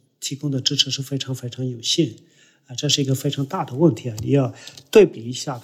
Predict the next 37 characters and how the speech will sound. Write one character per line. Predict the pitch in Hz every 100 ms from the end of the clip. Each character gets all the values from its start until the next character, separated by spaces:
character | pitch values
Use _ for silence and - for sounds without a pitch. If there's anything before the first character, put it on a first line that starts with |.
| -
对 | 156
比 | 127
一 |
下， | 113 139
比 | 117
方 | 113 123
发 | - 139
达 | 127
国 | 120 127
家， | 120 120
比 | 117
方 | 113 127
像 | 117 147
美 | 123 110
国、 | 104 127
欧 | 131 139
洲， | 135
它 | 120 131
那 |
些 | 113
国 | 120 117
家， | 117 117
他 | -
们 | 131
在 | 131 147
这 | 170
方 | 135
面 | 127 127
其 | 123
实 | 123
做 | 123
得 | 120
非 | 110 135
常 | 127
不 | 123 120
错 | - 170 143
的。 | -